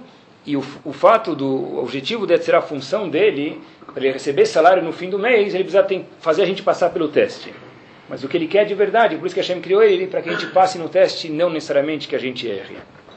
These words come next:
Olha só como o manual da vida diz pra gente como tem que olhar a vida inteira, pessoal, com outros óculos.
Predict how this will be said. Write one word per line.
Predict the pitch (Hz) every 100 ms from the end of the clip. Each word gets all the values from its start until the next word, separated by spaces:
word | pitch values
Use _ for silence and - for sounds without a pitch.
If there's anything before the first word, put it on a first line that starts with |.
| - - - - - - - - - - _ _ _ _ _ - - - -
Olha | 196 160
só | - 165 147 139
como | 139 160
o | 143
manual | 143 135 135 156
da | 135
vida | 123 131 151 123 123 123 - -
diz | 123 147
pra | - 139
gente | 120 139 127 131
como | 180 190
tem | 180 175
que | 156
olhar | 143
a | 139
vida | 135 143
inteira, | 131 127 135 120
pessoal, | 127 135 127
com | 127
outros | 135 135 117
óculos. | 107 98 - - -